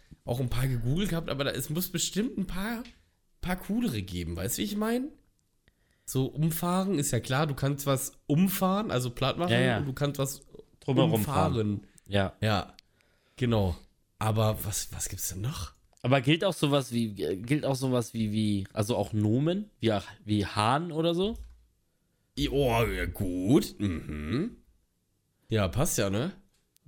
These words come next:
Speaker 2: Klar.
Speaker 1: Hahn und Hahn. Oha, wa-, aber was, was gibt's denn noch? Was gibt's noch? Hast du eine Idee?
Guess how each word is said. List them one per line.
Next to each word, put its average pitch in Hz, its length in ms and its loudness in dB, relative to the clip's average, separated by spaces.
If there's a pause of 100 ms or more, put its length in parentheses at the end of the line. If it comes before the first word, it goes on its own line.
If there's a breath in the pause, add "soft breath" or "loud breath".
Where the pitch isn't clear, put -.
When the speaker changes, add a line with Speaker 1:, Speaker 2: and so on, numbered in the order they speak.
(240)
Speaker 2:
Klar. 90 180 -4
Speaker 1:
Hahn 104 280 2
und 151 300 -2
Hahn. 95 360 -2 (1400)
Oha, 113 600 0
wa-, 117 80 0 (140)
aber 101 120 -4
was, 98 220 -4
was 113 200 -8
gibt's - 160 -6
denn 110 120 0
noch? 135 280 -2 (960 loud breath)
Was 123 320 -2
gibt's - 340 -4
noch? 101 440 -6 (1080 loud breath)
Hast - 180 -6
du 92 40 -6
eine 95 80 -2
Idee? 98 280 -4